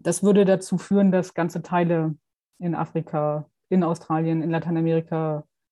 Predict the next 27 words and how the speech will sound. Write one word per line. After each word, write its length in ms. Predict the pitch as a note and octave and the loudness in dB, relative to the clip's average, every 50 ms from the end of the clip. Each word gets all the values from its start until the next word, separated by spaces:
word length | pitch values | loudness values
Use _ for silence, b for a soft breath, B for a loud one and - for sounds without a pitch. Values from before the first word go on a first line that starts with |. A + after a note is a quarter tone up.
| _ _ _ _ _ _ _ | _ _ _ _ _ _ _
in 600 | - - F3+ F#3 F3+ F3+ F3+ F3 F3 E3+ E3+ - - | -6 0 2 4 4 4 4 4 2 0 -2 -4 -4
Nordafrika, 1200 | - F3+ F#3+ G3 G3+ G3 - - - - - - G3 F#3+ G3+ F#3+ - G3+ F#3+ F#3 F#3 F3+ F3 E3 F3+ | 0 2 4 4 4 4 2 -2 -4 -2 0 0 0 0 -2 -4 -2 0 0 2 2 0 0 -4 -6
also 220 | D3+ D#3+ D#3 E3 D#3 | -8 -6 -6 -4 -2
so 120 | F3 F3 | -2 -2
zwischen 640 | D#3+ - - E3+ - - E3+ E3+ E3 D#3+ D#3+ D#3+ - | -2 -4 -6 -6 -4 -2 0 0 0 0 -2 -2 -2
so 120 | - D#3+ | -4 -4
Texas, 640 | D#3+ - F#3+ F#3 - - F3 D#3+ D#3 D3+ - - - | -2 -2 -4 -4 -2 -4 -4 -4 -4 -6 -10 -14 -10
ähm, 240 | - E3 E3 E3 D#3+ | -6 -4 -2 -2 -2
und 100 | E3 F3 | -2 -2
Kalifornien 520 | - F#3 E3 E3 - - E3+ E3 E3 D#3+ D3+ | -2 -2 -2 -2 -2 -2 0 0 0 0 0
so 140 | D#3+ E3 | 0 0
nicht 340 | E3 E3 F3 F3+ - - _ _ | 2 2 2 0 -2 -6 _ _
mehr 200 | - E3+ E3 E3 | -4 -2 0 0
bewohnbar 480 | D#3 D#3 D3+ D#3+ G3 G#3+ A3+ A#3 A#3 A3 | 2 2 2 4 4 6 6 6 4 4
sind 320 | A3+ A3+ A#3+ C4+ B3+ - _ - | 2 2 2 2 0 -2 _ -6
durch 160 | G3 G3 G3 | -4 -4 -4
die 100 | - G3 | -4 -6
Erwärmung, 680 | F#3+ F3+ F3 F#3 F#3 F#3+ F#3+ F#3 F3+ F3+ F3+ F3+ F3+ - | -4 -4 -2 0 2 2 2 2 2 0 0 -2 -2 -4
ähm, 220 | F3 E3+ E3+ E3+ | -4 -4 -2 -2
und 100 | E3+ E3+ | -4 -6
es 100 | D#3+ - | -6 -2
würde 160 | E3+ F3 E3+ | -2 -2 -2
zu 140 | E3 - F3 | 0 -2 -2
massiven 760 | E3+ E3 E3+ E3+ - - - F#3 E3+ E3+ E3+ D#3+ D#3+ D#3 - _ _ _ - | 0 0 -2 -2 -4 0 0 2 2 2 2 2 0 -2 -4 _ _ _ -8
Flüchtlingsströmen 880 | - D#3 D#3 - D#3+ D3+ C#3+ - - E3 D#3 D3+ D3+ D3+ D3 D3 C3+ - _ _ _ _ _ _ _ _ | -8 -6 -6 -4 -6 -6 -6 -8 -6 -4 -4 -2 -2 -2 -4 -4 -6 -10 _ _ _ _ _ _ _ _
kommen 280 | - - E3+ D#3+ D#3+ E3 | -4 -2 0 2 4 4
müssen. 560 | F#3+ G3 F#3+ - G3+ G#3 B3+ B3+ B3 - | 4 4 4 4 6 6 6 4 2 -4